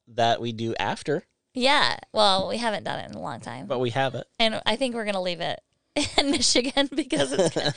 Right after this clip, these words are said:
Speaker 1: <laughs>
Speaker 2: but I was doing it for a while. I thought that was fun. But yeah, let us know. Either D M us on Facebook, Instagram, send us an email, let us know on our website. We wanna know the tools that you're using. Maybe,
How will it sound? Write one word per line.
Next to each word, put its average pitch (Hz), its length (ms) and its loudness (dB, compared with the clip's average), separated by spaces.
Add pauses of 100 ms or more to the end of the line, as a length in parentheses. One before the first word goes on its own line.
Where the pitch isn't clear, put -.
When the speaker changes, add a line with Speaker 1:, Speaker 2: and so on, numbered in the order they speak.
(200)
Speaker 1:
<laughs> - 240 -10
Speaker 2:
but 294 140 8
I 285 140 8
was 320 280 6
doing 240 240 0
it 208 160 2
for 208 140 -2
a 196 80 0
while. 185 260 2
I 185 120 0
thought 208 180 -2
that - 100 -2
was - 140 -6
fun. 175 360 -8 (1120)
But 311 160 8
yeah, 233 180 4
let 240 220 4
us 339 160 0
know. 214 380 0
Either 220 400 0
D 262 180 -2
M 294 160 0
us 269 560 2
on 214 240 4
Facebook, 269 440 0
Instagram, 233 760 0
send 254 220 -2
us 247 100 -6
an 240 80 -4
email, 220 600 0
let 214 160 2
us 247 140 -4
know 233 120 2
on 220 100 0
our 214 100 0
website. 196 420 -2
We 254 100 -6
wanna 285 220 0
know 240 200 2
the 220 120 -8
tools 196 400 -4
that 196 120 -4
you're 196 120 -8
using. 190 580 -6
Maybe, 220 460 -8